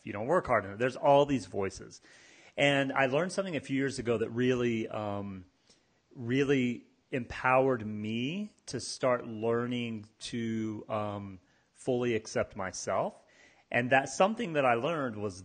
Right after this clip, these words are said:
this. So let's just, let's just, uh, take what you were talking about, looking in the mirror and you see something and the first voice that comes out says, "You're not skinny enough." The idea is, okay,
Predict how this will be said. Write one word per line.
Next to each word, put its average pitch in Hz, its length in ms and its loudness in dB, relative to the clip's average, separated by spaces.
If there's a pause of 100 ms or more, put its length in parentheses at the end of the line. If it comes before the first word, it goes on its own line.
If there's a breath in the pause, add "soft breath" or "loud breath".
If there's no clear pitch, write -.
this. 110 300 0
So 123 280 2
let's 139 260 2
just, - 280 -8
let's 139 180 2
just, - 260 -12
uh, 120 260 2
take 131 300 0
what 120 120 -4
you 120 100 -4
were 107 80 -2
talking 107 300 -2
about, 101 200 -4
looking 127 300 -2
in 120 100 -2
the 110 60 -2
mirror 107 560 -4 (300 soft breath)
and 107 120 -6
you 107 120 -10
see 127 400 -4
something 98 500 -6
and 104 140 -8
the 104 40 -8
first 139 460 -2
voice 120 460 -2
that - 160 -10
comes 107 300 -4
out 104 220 0
says, 98 600 -4 (500 soft breath)
"You're 131 160 -4
not 107 160 -6
skinny 98 320 -6
enough." 90 340 -20 (1200 soft breath)
The 143 160 4
idea 156 680 6
is, 127 640 2
okay, 127 640 -2